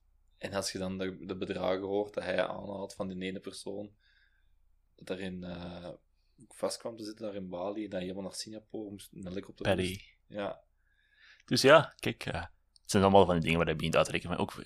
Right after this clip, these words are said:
Speaker 2: hoeveel geld heb ik daarvoor nodig? Wat is realistisch?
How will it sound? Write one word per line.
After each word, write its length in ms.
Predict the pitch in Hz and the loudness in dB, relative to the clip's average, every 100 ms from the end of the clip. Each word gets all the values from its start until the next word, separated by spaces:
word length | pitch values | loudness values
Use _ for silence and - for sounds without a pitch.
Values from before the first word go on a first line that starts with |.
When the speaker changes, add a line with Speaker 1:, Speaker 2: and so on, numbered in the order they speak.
| - | -10
Speaker 2:
hoeveel 240 | 95 92 | -2 -2
geld 260 | 82 82 - | -2 -6 -8
heb 120 | - | -6
ik 80 | 90 | -4
daarvoor 280 | 76 82 82 | -4 -6 -10
nodig? 420 | 82 85 87 - - _ _ _ _ _ _ _ _ - | -8 -10 -12 -14 -20 _ _ _ _ _ _ _ _ 0
Wat 140 | 92 | 2
is 140 | 85 - | 4 4
realistisch? 720 | 87 78 - - - - | 2 2 -2 0 -2 -2